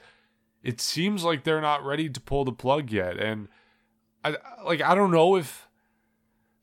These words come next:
again, it's not an easy decision. I don't know if, like, D F A-ing him is the right option, 'cause then you know some other team is gonna pick him up and the Blue Jays are gonna end up paying his salary for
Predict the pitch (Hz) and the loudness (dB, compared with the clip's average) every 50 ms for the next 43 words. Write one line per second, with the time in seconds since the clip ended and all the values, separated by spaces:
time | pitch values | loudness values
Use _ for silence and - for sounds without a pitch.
0 | - - - - 135 - - - - - 147 131 156 120 110 110 110 156 160 160 | -20 -20 -16 -12 -12 -10 -10 -12 -12 -12 -6 -4 -4 -2 -2 -4 -4 -2 -2 -2
1 | 156 156 151 139 123 135 127 117 113 - 160 151 113 117 101 117 139 160 160 151 | -2 -2 -2 0 0 0 0 0 -2 -2 -2 -2 0 2 2 2 2 0 0 2
2 | 156 160 165 170 160 135 - - 131 120 117 107 _ _ _ _ _ _ _ _ | 4 4 4 4 2 0 -2 -2 -2 -2 -2 -4 _ _ _ _ _ _ _ _
3 | _ _ _ _ _ _ _ _ _ _ _ _ _ _ _ _ _ _ _ _ | _ _ _ _ _ _ _ _ _ _ _ _ _ _ _ _ _ _ _ _
4 | - - 139 135 127 123 - 156 160 165 175 180 180 175 175 175 170 165 156 135 | -6 -2 0 0 0 0 2 2 2 2 2 2 0 -2 -2 -4 -2 -2 -2 -2
5 | - - 123 120 120 117 117 110 117 127 151 165 165 - - 165 156 147 131 - | -2 -2 -2 0 0 0 2 2 2 2 2 0 -2 -4 -8 -8 -8 -8 -6 -6
6 | 127 113 127 139 143 139 135 131 123 120 120 123 131 143 139 - - 139 131 123 | -6 -4 -4 -4 -4 -4 -6 -6 -4 0 0 0 0 0 -2 -4 -2 -2 -2 -2
7 | 127 123 127 123 123 - - 135 135 135 127 123 113 - - 120 113 107 - - | 0 0 0 -2 -2 -4 -8 -6 -6 -4 -4 -4 -6 -4 -4 -4 -4 -4 -4 -4
8 | 120 117 - 120 107 104 110 120 131 135 131 - 127 110 104 101 101 110 113 107 | -4 -2 -4 -4 -2 0 2 4 2 2 0 -2 -6 -6 -6 -4 -4 -4 -2 0
9 | 113 110 107 104 101 101 104 104 104 101 104 107 107 101 - - - 110 113 113 | -2 -2 -2 -4 -4 -4 -2 0 0 0 0 0 -2 -2 -2 -4 -4 -2 0 0
10 | 113 110 107 104 98 - - 113 101 104 117 123 127 123 120 120 113 - - 107 | 0 0 -2 -4 -4 -4 0 0 2 2 2 0 -2 -2 -2 -4 -4 -4 -6 -8
11 | 98 | -8